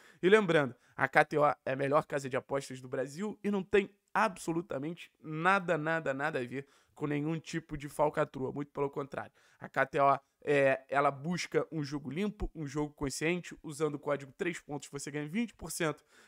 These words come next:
de apostas grátis na K T O. É, depositou cem, botou o nosso código,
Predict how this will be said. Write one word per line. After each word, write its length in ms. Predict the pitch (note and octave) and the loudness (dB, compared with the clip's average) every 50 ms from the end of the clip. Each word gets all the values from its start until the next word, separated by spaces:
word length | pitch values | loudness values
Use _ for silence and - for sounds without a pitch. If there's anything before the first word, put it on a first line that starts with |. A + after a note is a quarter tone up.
| _ _ | _ _
de 80 | - | 2
apostas 500 | E3+ D#3 - - E3+ E3+ - - D#3+ - | 2 2 2 2 0 0 0 -4 -6 -6
grátis 460 | - E3 E3+ F#3 G3+ G#3+ G#3+ - - F3 | -4 -2 0 2 2 2 0 -2 -8 -8
na 140 | D#3 D3 | -8 -6
K 120 | - D3+ C#3 | -4 -4 -2
T 120 | - D#3+ | 2 2
O. 180 | D#3 F#3 F#3+ - _ _ _ _ _ _ _ - - _ _ _ - - - - | 2 2 2 0 _ _ _ _ _ _ _ -20 -20 _ _ _ -20 -20 -2 2
É, 280 | D#3+ C#3+ D3 D3 C#3+ - _ _ | 2 4 4 2 0 -2 _ _
depositou 560 | - D#3 F#3 F3+ - G3 F#3+ - - G3 G3+ | -4 -2 -2 0 0 0 -2 0 0 -2 0
cem, 300 | G3 - A3 G#3+ G#3 G3+ - _ _ _ | 0 0 -2 -4 -4 -6 -10 _ _ _
botou 300 | - E3+ F3 E3+ - E3 | -4 -4 -4 -2 -2 -4
o 40 | E3 | -2
nosso 220 | D#3+ E3+ E3+ - - | -2 -4 -6 -8 -4
código, 360 | - D#3 D#3 D#3 D3+ C#3+ | 0 0 0 0 -2 -10